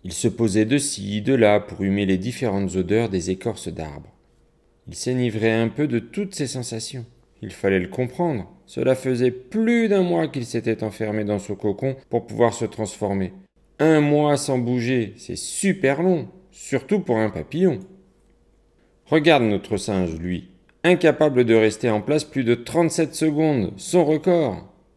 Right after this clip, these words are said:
D'ailleurs, ce singe avait une maladie. Il avait la bougite aiguë. La bougite aiguë ? Mais ça n'existe pas, Papa Câlin.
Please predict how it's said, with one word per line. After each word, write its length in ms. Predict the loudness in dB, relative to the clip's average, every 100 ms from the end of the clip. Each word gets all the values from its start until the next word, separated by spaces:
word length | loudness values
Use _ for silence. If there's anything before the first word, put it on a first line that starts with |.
| _ _ _ -4
D'ailleurs, 300 | 2 4 2
ce 160 | -2 -6
singe 280 | -4 -4
avait 180 | -2 -2
une 260 | -4 -6 -4
maladie. 420 | -2 -4 -8 -14 _ _
Il 160 | -4 2
avait 240 | 2 4
la 140 | 2 0
bougite 560 | -2 -4 -2 -2 -2
aiguë. 480 | -2 -4 -8 -14 -18 -20 -8
La 120 | -6
bougite 500 | -2 0 2 0 -2
aiguë ? 460 | 2 2 4 2 0 -10 -18
Mais 240 | -10 -10 -10
ça 220 | -4 0
n'existe 440 | 0 -2 0 2 4
pas, 200 | 6 6
Papa 280 | 6 4
Câlin. 380 | 4 4 2 -2